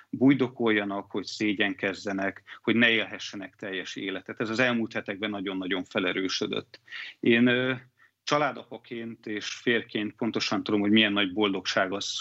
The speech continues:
hogy, ö, megélhetem, hogy családban élek, és, és boldog családban élek. Ö, a Fidesz kormánya kifejezetten az elmúlt napokat is arra használta, hogy ezt a boldogságot, ezt az örömöt megbonja,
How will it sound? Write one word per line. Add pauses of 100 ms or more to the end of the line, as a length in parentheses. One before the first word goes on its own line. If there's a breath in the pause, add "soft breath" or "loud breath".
hogy,
ö, (280 loud breath)
megélhetem,
hogy
családban
élek,
és,
és
boldog
családban
élek. (520 loud breath)
Ö,
a
Fidesz
kormánya (340 soft breath)
kifejezetten
az
elmúlt
napokat
is
arra
használta, (300 loud breath)
hogy
ezt
a
boldogságot,
ezt
az
örömöt
megbonja,